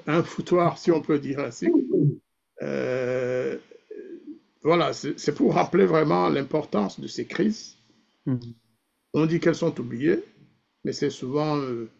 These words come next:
Speaker 1: délibéré, quoi. Il y a des gens qui connaissent la réalité, qui décident de ne pas en parler pour ne pas, euh,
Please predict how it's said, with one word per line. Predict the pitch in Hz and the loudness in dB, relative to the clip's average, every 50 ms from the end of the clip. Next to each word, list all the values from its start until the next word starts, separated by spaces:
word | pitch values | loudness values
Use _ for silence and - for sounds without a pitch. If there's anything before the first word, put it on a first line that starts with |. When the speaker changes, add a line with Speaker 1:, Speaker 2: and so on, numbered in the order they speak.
| _ _ _ _ _ _ _ _ _ _ - - | _ _ _ _ _ _ _ _ _ _ -12 -4
Speaker 1:
délibéré, | 143 143 147 147 139 139 143 143 135 127 143 135 120 | 0 0 0 0 0 0 0 0 0 0 -4 -6 -6
quoi. | - - 117 113 - - - - | -6 -10 -10 -10 -12 -14 -10 -6
Il | - | -4
y | 143 | -2
a | 139 | -2
des | 135 131 131 | -2 -2 0
gens | 127 151 165 180 196 220 - - - | 0 2 2 2 2 0 -2 -6 -14
qui | - - 139 - - - | -12 -8 -8 -8 -8 -4
connaissent | - 131 135 127 147 170 202 - - - | -2 -2 0 2 2 2 2 0 0 -2
la | 143 131 127 | -2 -2 0
réalité, | 123 - 139 127 127 120 - - 175 202 247 339 - - _ _ _ _ _ _ _ _ | 0 0 0 0 -2 -6 -4 0 2 2 2 2 0 -10 _ _ _ _ _ _ _ _
qui | - 147 | -8 -4
décident | 131 139 131 - - 160 143 131 | -4 -4 -4 -2 -2 -2 -2 -2
de | 131 | -4
ne | 139 127 | -8 -6
pas | - 147 147 | -4 -4 -4
en | 127 110 | -4 -6
parler | - 120 123 127 143 | -6 -8 -6 -6 -6
pour | - - 127 117 127 | -6 -6 -6 -6 -6
ne | 127 | -6
pas, | 123 123 131 135 143 131 127 117 | -6 -4 -2 0 0 0 -2 -4
euh, | 117 | -6